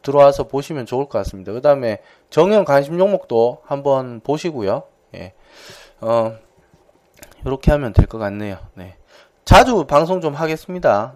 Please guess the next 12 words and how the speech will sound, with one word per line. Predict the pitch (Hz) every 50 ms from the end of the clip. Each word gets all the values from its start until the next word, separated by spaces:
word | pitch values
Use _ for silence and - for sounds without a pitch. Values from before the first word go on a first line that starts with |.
| - -
예. | 87 95 95 92 90 - _ _ _ _ _ _ _ _ _ _ _ _ -
아니, | - 131 165 196 226 202 165 143 131 123 - _ _ _ _ _ _
그, | - - 165 165 165 160 156 147 143 135 143
우리 | 151 160 180 185 180
브이아이피 | - 202 247 285 320 302 277
회원님들 | 247 214 190 180 165 160 151 139 139 135 127 120 -
것만 | - 143 143 143 127 117 -
보면서 | - 185 220 220 175 143 123 156 160 131 -
종목만 | - 214 277 320 294 247 208 165 -
계속 | - - - - - - - -
보고 | 247 277 262 214
있으니까 | 147 - - 120 107 95 - 147 170 202 - - 76 80